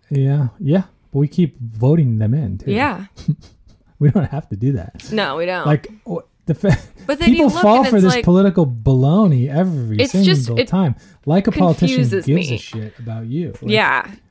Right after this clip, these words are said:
Speaker 1: I
Speaker 2: It
Speaker 1: don't think
Speaker 2: confuses
Speaker 1: they
Speaker 2: me, though, because it's like money, the presence of money in our, like, electoral system is just, it, it doesn't allow people to freely vote for their
Speaker 1: It's
Speaker 2: own
Speaker 1: dirty.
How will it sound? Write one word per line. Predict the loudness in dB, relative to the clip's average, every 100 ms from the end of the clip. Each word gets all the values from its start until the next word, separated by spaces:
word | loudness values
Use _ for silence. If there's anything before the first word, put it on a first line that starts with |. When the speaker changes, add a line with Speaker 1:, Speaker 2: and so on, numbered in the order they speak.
| -2
Speaker 1:
I |
Speaker 2:
It | 0
Speaker 1:
don't | 2
think | 2
Speaker 2:
confuses | 0 0 -2 -4
Speaker 1:
they | -6
Speaker 2:
me, | -4
though, | -4
because | -6 -8 -6
it's | -6 -6
like | -8 -8 -8
money, | -6 -4 -4 -6 -6 -6 -10 -14 _ _ _ _ _ _ _
the | -14
presence | -4 -2 0 -2 -6
of | -6
money | -4 -2 -2
in | -2
our, | -2 -4 -4 -6 -8 _ _ _ _ _
like, | -6 -4
electoral | -4 -4 -6 -8 -8 -8
system | -8 -10 -10 -10 -10 -10
is | -10 -10
just, | -8 -8 -8 -14 -20 _ _ _ _ _ _ _ _ _ _
it, | 0 0 -4 _ _ _ _ _ -8
it | -8 -4
doesn't | -4 -2 -4
allow | -2 0 2 2 0
people | -6 -8 -4 -2 -2 -4
to | -8
freely | -10 -10 -6 -2 -2 -2 -4 -4 -6 -10 _
vote | -12 -6 0 0 0
for | -8 -8 -4
their | -4 -2
Speaker 1:
It's | -2
Speaker 2:
own | 0
Speaker 1:
dirty. | 2 2 2 0